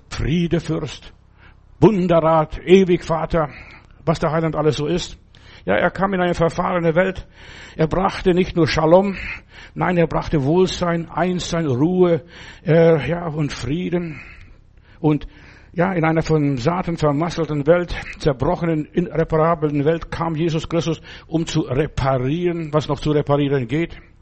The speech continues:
Die Menschen waren gescheitert. Und schau die Leute bis heute an. Viele Menschen sind gescheitert am Leben.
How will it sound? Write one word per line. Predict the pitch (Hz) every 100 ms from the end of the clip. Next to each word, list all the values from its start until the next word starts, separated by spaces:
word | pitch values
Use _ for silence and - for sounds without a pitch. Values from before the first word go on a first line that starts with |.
| _ - - - - - - - - - - - - -
Die |
Menschen | 127 147 135
waren | 143 131
gescheitert. | 131 - 151 - 160 - - - - -
Und | - 165 - -
schau | - 208 262
die | 247 185
Leute | 180 180 214 196
bis | 180 -
heute | 202 208 220
an. | 196 156
Viele | - 226 233 196 175 - - - -
Menschen | 156 202 180
sind | 147 170
gescheitert | 156 156 - 170 185 180 175 - - -
am | 147 143
Leben. | 143 185 190 180 170 143 -